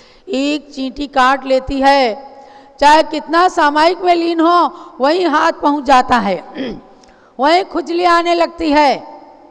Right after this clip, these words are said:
और असंख्य चींटियां चढ़ गईं। जब सवेरे भव्यात्मा देखते हैं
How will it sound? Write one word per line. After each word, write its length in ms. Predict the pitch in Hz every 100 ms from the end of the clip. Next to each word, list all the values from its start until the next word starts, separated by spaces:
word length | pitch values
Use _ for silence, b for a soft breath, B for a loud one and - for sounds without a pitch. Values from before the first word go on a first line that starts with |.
| - _ _ _ _ - b b b b
और 120 | 247 294
असंख्य 480 | 294 262 392 427
चींटियां 440 | 415 330 311 330 349
चढ़ 220 | 339 311
गईं। 240 | 302 320 359 - - - _ _ _ _ _ - _ _ _ 208
जब 180 | 294
सवेरे 600 | 339 - 285 247 269 285
भव्यात्मा 600 | 285 262 226 247 262 269
देखते 420 | 269 254 247 - 277
हैं 520 | 269 262 202 -